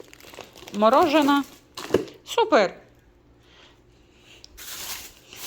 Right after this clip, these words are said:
Далі. Е, м'ясо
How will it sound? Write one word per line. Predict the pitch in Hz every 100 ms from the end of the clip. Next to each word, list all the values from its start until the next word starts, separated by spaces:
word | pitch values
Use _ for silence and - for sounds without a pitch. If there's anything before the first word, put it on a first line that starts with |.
| - -
Далі. | 208 208 190 175 175 - - - -
Е, | - 202 208 208 208 202 - _ _ _ _ - - - - - - - -
м'ясо | 214 226 190 - -